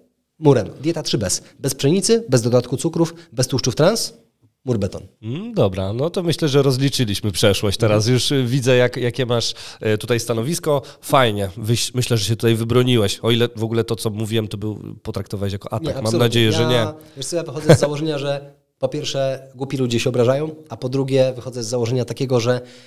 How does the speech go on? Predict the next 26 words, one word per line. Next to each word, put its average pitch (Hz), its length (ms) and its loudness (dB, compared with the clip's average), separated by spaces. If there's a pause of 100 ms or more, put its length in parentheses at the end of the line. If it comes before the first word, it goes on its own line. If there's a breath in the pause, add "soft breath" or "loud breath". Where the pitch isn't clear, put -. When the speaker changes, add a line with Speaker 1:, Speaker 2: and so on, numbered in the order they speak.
(120 loud breath)
Speaker 1:
każde 139 260 -2
pytanie 147 380 -6
to 156 80 -8
jest 131 160 -8
coś, 135 180 -10
na 131 100 -4
co 139 120 -6
można 127 240 0
znaleźć 127 440 -2
argument. 110 440 -4
I 123 40 -10
ja 123 120 -6
naprawdę 131 340 -2
nie 135 80 2
mam 135 180 -2
absolutnie 135 400 -2
żadnego 143 260 -2
wstydu. 113 320 -2
Nawet 123 220 2
gdyby 127 140 0
Speaker 2:
Super. 131 240 -2
Speaker 1:
pojawił 131 260 -2
się - 120 -10
jakiś - 180 -12
temat 127 240 -6
niewygodny, 127 480 0